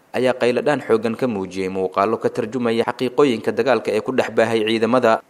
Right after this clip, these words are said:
Isagoo koox ciidamo ah kula hadlayay xarada Balidoogle, ayaa waxa uu weerar ku qaaday qaar ka mid ah wariyeyaasha Soomaalida ah ay qurbaha ku nool, kuwaasi oo soo bandhigay xogo ku saabsan khasaaraha dowladda federaalka ku gaaray dagaalada.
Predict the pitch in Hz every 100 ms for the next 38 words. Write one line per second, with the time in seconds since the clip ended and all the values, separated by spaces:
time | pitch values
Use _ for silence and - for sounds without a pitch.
0 | _ _ _ _ _ 117 - 107 95 -
1 | 113 113 113 113 120 107 - 123 135 120
2 | 95 92 90 92 113 113 113 - - 131
3 | 104 - - _ _ 113 127 123 143 -
4 | - 110 127 123 - - 98 92 95 120
5 | 110 - 117 113 110 113 113 113 123 117
6 | 113 113 117 120 135 - 120 110 - 110
7 | 127 120 135 107 92 - _ _ - 98
8 | 92 92 104 110 120 123 117 113 113 113
9 | 107 123 127 - 92 - 95 95 101 101
10 | 117 110 113 123 120 - 113 127 117 110
11 | 123 113 110 110 107 110 117 123 113